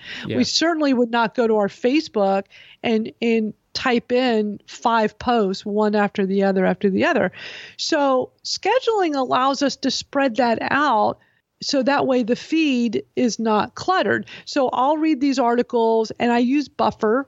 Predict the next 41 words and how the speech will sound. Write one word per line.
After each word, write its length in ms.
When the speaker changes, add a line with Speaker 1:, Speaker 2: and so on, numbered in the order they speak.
Speaker 2:
for 140
scheduling, 760
and 160
I 160
will 180
put 200
'em 100
into 220
my 140
Buffer 380
queue. 460
So 180
now 300
these 240
will 180
be 140
spread 540
out. 500
It, 280
it 120
just 280
evens 420
out 240
my 140
Twitter 320
feed, 340
which 400
I 120
think 240
is 120
a 40
good 240
thing. 320
Speaker 1:
Yeah. 220
Speaker 2:
Uh, 160
there's 260
so 560
many 260
tools 400
out 360
there. 320